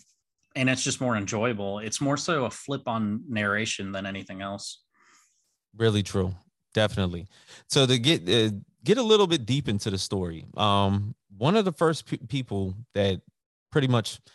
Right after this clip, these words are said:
Speaker 2: Tilt feels the need to reintroduce himself to, um, upon him leaving the council and the council of, uh, well, I can't say he's leaving the Council of Elders, but he works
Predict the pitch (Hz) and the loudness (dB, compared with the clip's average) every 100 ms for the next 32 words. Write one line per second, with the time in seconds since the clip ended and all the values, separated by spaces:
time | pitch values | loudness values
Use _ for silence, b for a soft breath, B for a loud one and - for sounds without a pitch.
0 | b b _ - 151 127 - - 123 110 | b b _ 0 2 4 0 -2 0 0
1 | 104 104 110 110 98 - 113 101 101 95 | 0 0 0 0 -4 -6 -4 -2 -2 -2
2 | 90 101 139 160 143 127 107 120 - 101 | -4 -2 0 0 -2 -4 -2 -2 -2 -4
3 | - 92 76 - - - - - 98 101 | -2 -4 -6 -10 -12 -12 -18 -2 2 4
4 | 98 95 92 B B B - - 123 120 | 4 4 0 B B B -2 2 4 4
5 | 113 113 107 107 _ _ 127 127 117 107 | 2 0 -4 -12 _ _ -6 -2 -2 -2
6 | 78 113 135 135 123 110 - 98 90 - | -2 -2 0 0 -2 -4 -4 -6 -6 -12
7 | 50 98 98 92 113 101 101 95 87 - | -8 -4 -2 -2 -2 -2 -2 -4 -4 0
8 | 101 98 95 101 98 101 113 107 98 90 | 4 4 4 4 2 2 0 2 0 0
9 | 104 104 98 92 95 92 90 95 87 80 | -2 -2 -4 -6 -6 -4 -2 0 -2 -4
10 | - 95 92 104 95 120 92 - - | -4 0 2 2 4 6 4 -2 -8